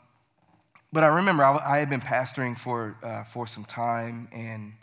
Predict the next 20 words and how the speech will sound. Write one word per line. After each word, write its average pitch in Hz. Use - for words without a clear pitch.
um, 104
I 131
spent 143
a 135
lot 131
of 143
time, 131
uh, 113
we, 135
the, 120
the 117
particular 123
job 120
that 113
I 110
had 117
had 113
a 117
lot 120
of, 113